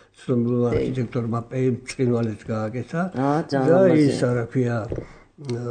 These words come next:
Speaker 1: მისი პარიზის სტომაქი, პომპიდუ ცენტრი.
Speaker 2: პომპიდუ ცენტრი.
Speaker 1: პომპიდუ ცენტრი, რომელიც დღესაც ვერ მიიღო ფრანგულმა საზოგადოებამ. იქ არის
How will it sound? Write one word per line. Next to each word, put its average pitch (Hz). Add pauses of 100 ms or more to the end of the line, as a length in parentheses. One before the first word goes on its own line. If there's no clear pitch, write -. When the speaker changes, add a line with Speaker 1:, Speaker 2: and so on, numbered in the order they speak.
(1800)
Speaker 1:
მისი 156 (500)
პარიზის 139
სტომაქი, 131
პომპიდუ 156
ცენტრი. 135
Speaker 2:
პომპიდუ 175
ცენტრი. -
Speaker 1:
პომპიდუ 147
ცენტრი, 123
რომელიც 143
დღესაც 151
ვერ 143
მიიღო 123 (640)
ფრანგულმა 127
საზოგადოებამ. 117 (1500)
იქ 147 (140)
არის 143